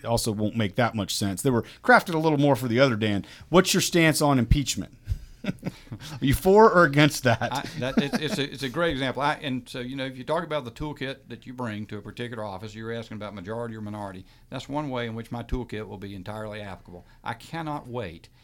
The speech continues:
Speaker 2: If they want to actually pursue an impeachment per, uh, concept, uh, based on what I've read in the, in the, uh, in the Mueller report,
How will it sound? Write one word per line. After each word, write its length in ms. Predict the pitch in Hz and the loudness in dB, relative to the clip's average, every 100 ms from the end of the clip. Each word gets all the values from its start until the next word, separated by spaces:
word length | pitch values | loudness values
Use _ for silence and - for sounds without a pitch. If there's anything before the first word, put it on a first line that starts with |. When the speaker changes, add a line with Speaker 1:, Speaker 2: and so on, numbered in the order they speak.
| _ - | _ -18
Speaker 2:
If 140 | 92 | -10
they 120 | 123 | -6
want 200 | 147 165 | -4 -4
to 40 | 143 | -4
actually 260 | 147 123 | -6 -10
pursue 400 | 117 101 - 120 | -10 -12 -8 -6
an 100 | 127 | -6
impeachment 600 | 104 90 143 143 107 104 | -8 -8 -10 -10 -12 -12
per, 180 | - 107 | -10 -8
uh, 240 | - 98 92 - - - | -8 -10 -10 -16 -20 -12
concept, 520 | - 110 - 110 - - - - - - - | -6 -6 -4 -8 -8 -16 -20 -20 -20 -20 -14
uh, 180 | 95 92 | -10 -10
based 380 | 92 101 113 - | -8 -6 -6 -6
on 140 | 113 | -6
what 140 | 107 104 | -6 -6
I've 220 | 127 123 | -6 -4
read 320 | 120 123 120 | -4 -2 -4
in 160 | 113 107 | -6 -8
the, 120 | 107 - | -8 -10
in 240 | 117 110 | -8 -8
the, 300 | 110 110 104 | -8 -10 -10
uh, 100 | 104 98 _ _ - | -10 -12 _ _ -10
in 100 | 113 | -4
the 60 | |
Mueller 240 | 117 117 98 | -2 -2 -4
report, 460 | 90 - 90 92 | -6 -6 -6 -8